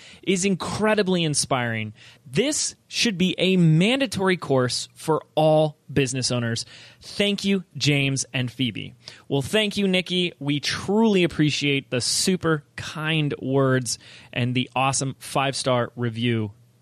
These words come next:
on iTunes. If you haven't left us a review yet, well, I invite you to do that now. Every one of those reviews helps us get boosted in the rankings so we can spread our message with more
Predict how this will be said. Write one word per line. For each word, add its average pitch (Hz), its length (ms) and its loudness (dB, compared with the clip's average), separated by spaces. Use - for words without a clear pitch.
on 117 160 0
iTunes. 107 680 -4
If 185 200 0
you 294 140 4
haven't 254 200 2
left 214 220 0
us 190 120 2
a 175 40 0
review 156 320 4
yet, 160 260 2
well, 165 260 2
I 165 120 -4
invite 170 720 0
you 196 200 0
to 170 200 0
do 147 280 2
that 143 280 0
now. 123 440 -2
Every 185 280 2
one 160 140 0
of 151 60 2
those 135 160 2
reviews 123 380 2
helps 143 440 -4
us 135 240 0
get 139 260 0
boosted 180 580 0
in 156 160 2
the 147 60 4
rankings 131 460 0
so 127 160 -2
we 143 120 2
can 139 160 -2
spread 131 280 0
our 123 160 0
message 120 480 -2
with 127 240 0
more 123 420 0